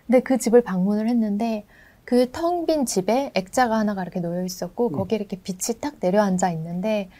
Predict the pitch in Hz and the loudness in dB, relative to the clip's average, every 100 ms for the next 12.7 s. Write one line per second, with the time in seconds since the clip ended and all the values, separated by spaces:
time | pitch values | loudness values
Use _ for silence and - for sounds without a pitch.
0 | 311 349 339 311 - 247 254 233 226 202 | -10 -8 -6 -6 0 2 4 2 -2 0
1 | 196 233 226 175 165 180 254 180 165 220 | 2 4 4 2 0 2 2 2 2 2
2 | 220 185 175 170 165 160 156 110 170 175 | 2 0 -6 -8 -8 -8 -8 -8 -8 -12
3 | 185 - - 220 208 214 208 - - - | -14 -10 -2 2 2 2 -2 -10 -20 -12
4 | - - 233 240 311 330 320 202 156 - | -2 6 8 6 4 2 4 2 0 -4
5 | - 196 196 - 190 254 285 269 220 165 | -2 -2 -2 4 6 6 6 4 4 2
6 | 220 214 170 180 180 180 - 208 170 175 | 0 0 0 -2 -6 -6 -6 -4 -2 0
7 | 226 208 208 - 185 185 _ _ _ - | 0 2 0 -2 -6 -6 _ _ _ -10
8 | 180 165 160 - - - - 311 269 247 | -6 -6 -8 -18 -20 -8 -2 0 0 -2
9 | 226 - 208 - 208 220 196 190 165 165 | -4 0 -2 0 2 4 2 0 -4 -6
10 | - 170 - 214 214 208 - - - 214 | -8 -10 -6 -2 -2 -4 -12 -14 -6 -4
11 | - 269 220 196 196 165 165 196 165 156 | 2 4 4 2 0 -2 0 0 -2 -4
12 | 185 180 - 180 - 302 349 | -6 -6 -6 -8 0 0 0